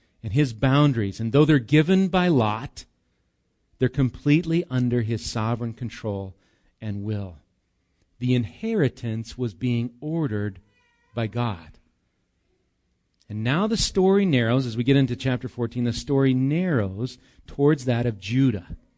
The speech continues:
the first tribe, the first allotment. That's where it really begins in chapter fifteen. But before fifteen and this allotment to Judah, Caleb, the head of Judah, or the head of the tribes, comes and he reminds Joshua of something. And we get this little vignette, this little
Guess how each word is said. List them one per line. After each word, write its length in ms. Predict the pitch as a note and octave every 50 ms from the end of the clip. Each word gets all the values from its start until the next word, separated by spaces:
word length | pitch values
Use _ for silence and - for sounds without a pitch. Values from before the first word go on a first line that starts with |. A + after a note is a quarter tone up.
| _ _ _ _ _ _ _ -
the 60 | A#2+
first 420 | - _ - D3 D3+ D#3 - - -
tribe, 400 | - C#3 C3 C3 C3 C3+ C3+ C3
the 60 | B2
first 340 | - - C#3 C3+ B2 - C3+
allotment. 520 | A#2+ A#2 B2 B2+ C3 B2+ A2 G#2+ F#2+ F2+
That's 300 | - B2 C3 - - -
where 140 | D3 C#3+ C#3
it 140 | C3+ - - - _ _ _ _ _ _ _ _ _
really 260 | - C#3 C3 C3+ C3+
begins 360 | C3 C3 A#2 C3+ C3+ C3 A#2+
in 100 | A#2+ G#2
chapter 360 | - - B2+ A#2+ A2 - A#2+ A2
fifteen. 540 | - - - G3 - - - - A2 G#2+ G2+
But 120 | G#2+ A2+
before 540 | B2 A#2+ - - - E3+ F3 F3+ F3 E3 - - - _ _ _ _ _
fifteen 480 | - G#3 A3 G#3+ - - D3 D3 C#3+
and 120 | C#3 C3 C3
this 160 | C3+ B2+ -
allotment 500 | C#3 B2+ B2+ B2+ C#3+ E3 F3 E3+ E3+ -
to 80 | - D#3
Judah, 420 | - - C#3 C3 B2+ B2+ B2 A#2
Caleb, 680 | A#2+ - - - - G3+ G#3+ F#3+ C3+ A2 G#2 A2 C3 C3+
the 100 | B2 A2
head 220 | - - E3+ D#3
of 160 | D3 B2+ - - _ _ _ _ _ _ -
Judah, 400 | - - D#3 D#3+ D#3 C#3 B2+ C3+
or 60 | C#3
the 120 | B2+ A#2+ A2+
head 100 | B2 C3+
of 60 | C3
the 60 | B2
tribes, 540 | - - - D3 C3 B2 A#2+ A#2+ B2+ A#2+ -
comes 800 | - - - - D#3 C#3 C3 A#2+ A#2 A#2+ A2+ A2+ - - - - _ _ _ _ _ _ _ _ _ _ _
and 80 | A2+ A2+
he 80 | A#2
reminds 560 | A#2+ A#2+ A#2+ A#2+ B2 B2+ C3+ C#3 C#3+ C#3+ B2+ A2
Joshua 460 | - B2 A#2 A#2 A2+ - - A#2 A2
of 160 | A2+ G#2 -
something. 400 | - - A#2+ A2 G#2 - G#2 G#2
And 80 | G2+ G2+
we 80 | G#2+
get 220 | G2 B2 D3 C#3+ -
this 180 | D3+ - -
little 180 | B2+ C#3 C#3 B2
vignette, 600 | G2+ G2 A#2+ B2+ C3+ C#3 C3+ B2 A#2+ A2+ A2+ -
this 200 | - A2 - -
little 400 | B2 C3 C#3+ D3+ D#3+ D3 C#3 -